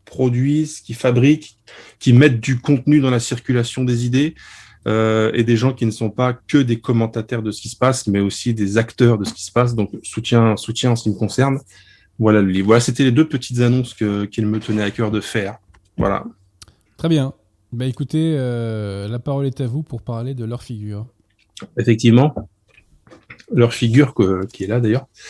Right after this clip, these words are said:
Speaker 1: Euh, c'est, il faut savoir une chose, évidemment, mais ça, t'est, ça a été déjà dit et redit, c'est le troisième tome d'une trilogie, c'est-à-dire que c'est le tome qui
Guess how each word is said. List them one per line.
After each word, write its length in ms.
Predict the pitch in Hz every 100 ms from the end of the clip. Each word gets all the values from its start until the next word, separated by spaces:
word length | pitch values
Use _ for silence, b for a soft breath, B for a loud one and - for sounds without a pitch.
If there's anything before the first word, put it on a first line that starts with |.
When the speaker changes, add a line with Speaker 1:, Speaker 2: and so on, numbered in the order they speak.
| B B B B B B B -
Speaker 1:
Euh, 240 | 123 127
c'est, 420 | 123 - 139 135 131
il 60 |
faut 100 | 123
savoir 240 | 123 127 127
une 80 |
chose, 180 | 123 135
évidemment, 440 | 107 110 117 151 160
mais 120 | 113
ça, 160 | -
t'est, 180 | 104 104
ça 120 | -
a 20 | 101
été 140 | 104
déjà 320 | 101 101 101
dit 240 | 98 117 107
et 20 |
redit, 380 | 98 104 120 135
c'est 160 | -
le 180 | 107 104 -
troisième 480 | - 117 117 110
tome 400 | 107 131 127 127
d'une 200 | 110 107
trilogie, 520 | 107 - 113 117 113 113
c'est-à-dire 260 | - 104
que 60 | -
c'est 140 | 113
le 220 | 107 113
tome 220 | 113 127 127
qui 280 | - 107